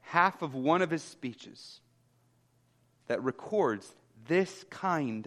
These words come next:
of grumbling against God.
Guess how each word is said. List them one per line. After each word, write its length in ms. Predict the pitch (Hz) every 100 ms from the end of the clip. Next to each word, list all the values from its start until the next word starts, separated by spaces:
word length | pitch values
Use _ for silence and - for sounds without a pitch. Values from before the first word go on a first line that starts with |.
| -
of 280 | 123 113 -
grumbling 720 | 131 160 160 107 92 92 101 _ _ _ _ _ _ _ _ _ -
against 440 | 110 117 101 -
God. 400 | 113 95 - -